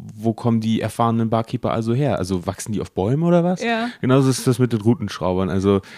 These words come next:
Speaker 1: die springen ja nicht hier einfach aus dem Boden, ja. Es ist tatsächlich so, dass, dass das mittlerweile so professionalisiert wurde in Berlin, im Berliner Raum, also für andere Hallen stimmt das, also trifft das wahrscheinlich auch zu, dass die Boulderhallen eben großen Wert darauf legen, auf Qualität der Boulder.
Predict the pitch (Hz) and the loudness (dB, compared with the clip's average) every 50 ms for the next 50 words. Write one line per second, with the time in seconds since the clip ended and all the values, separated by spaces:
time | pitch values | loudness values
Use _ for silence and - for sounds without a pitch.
0 | - - _ - 120 113 110 101 - - - - 127 123 123 120 120 120 - - | -20 -18 _ -6 -4 -4 -4 -6 -10 -10 -4 0 2 4 4 4 2 2 0 0
1 | 107 120 123 - 123 113 117 - - 117 113 139 143 120 95 92 92 101 113 123 | 0 0 0 -2 -4 -6 -6 -4 -4 0 2 4 4 4 4 2 2 2 0 -2
2 | - - - - - - - - - - 69 117 113 123 127 - - - 139 123 | -4 -10 -20 -20 -20 -20 -20 -18 -16 -14 -12 -10 -10 -8 -8 -8 -4 -2 -2 0
3 | 117 131 123 - 131 117 98 104 117 117 127 131 117 98 110 113 113 - - - | 2 0 0 2 0 -2 0 2 2 4 4 4 4 4 2 0 0 -2 -6 -4
4 | - 113 110 - - 117 107 - 120 110 117 123 - 127 110 104 107 107 107 107 | -2 -2 -2 -2 -4 -6 -6 -4 -2 0 0 2 2 2 0 2 0 0 2 2
5 | 101 104 - - - 98 101 117 139 - - 135 123 - 117 - - 107 101 101 | 0 0 -2 -4 -4 0 2 2 2 2 0 -2 -2 -2 -2 -2 0 0 2 2
6 | 98 101 98 95 98 117 127 123 - 95 90 95 98 104 - 98 95 92 95 92 | 2 0 0 2 2 2 2 2 2 0 2 2 4 2 2 2 2 2 2 2
7 | 95 98 104 113 123 - - 101 101 98 95 98 104 101 101 101 90 95 95 98 | 2 0 0 -2 -2 -2 0 0 2 2 4 4 4 4 2 2 2 2 2 2
8 | 110 120 123 - - 95 95 85 87 82 92 104 107 110 117 107 110 104 _ - | 0 0 -2 -6 -6 -6 -6 -4 -4 -6 -8 -10 -18 -20 -20 -20 -20 -20 _ -14
9 | - - - - 104 104 98 95 95 98 95 95 98 95 - - - - - - | -8 -8 -4 -2 0 0 0 0 0 0 0 0 -2 -4 -6 -10 -16 -16 -16 -16
10 | 110 110 - - - - - - - 104 98 - 98 - - - 101 90 92 87 | -18 -18 -20 -20 -20 -16 -12 -8 -6 -6 -4 -6 -8 -8 -6 -4 -4 -2 -2 -4
11 | 92 98 - - 101 - - 98 - 98 92 95 92 90 95 - 127 127 - - | -6 -8 -6 -6 -8 -6 -6 -8 -6 -6 -4 -4 -4 -4 -2 -2 -2 -2 0 2
12 | 127 123 120 - - - - - - - - - - - - _ - 107 101 - | 2 2 2 2 -4 -20 -20 -20 -20 -20 -20 -20 -20 -20 -12 _ -6 -4 -4 -4
13 | - 104 101 101 95 - 110 120 127 123 117 117 117 110 110 110 104 - 104 107 | -4 -2 -2 -2 0 0 2 4 4 4 2 2 2 2 0 0 0 0 0 0
14 | 104 104 104 104 - - - - 123 143 - 131 104 101 98 107 - 127 113 101 | 0 0 0 -2 -4 -6 -2 0 2 2 2 0 0 0 0 -2 -2 -2 -2 0
15 | 104 107 - - 104 104 104 95 87 - - - - 98 98 95 - - 110 107 | -2 -2 -2 -2 -2 -2 -2 -2 -4 -6 -6 -4 -2 0 0 -2 -2 -2 -4 -2
16 | - 98 87 85 90 90 92 87 85 82 80 | 0 -2 0 0 0 0 0 0 -2 -4 -8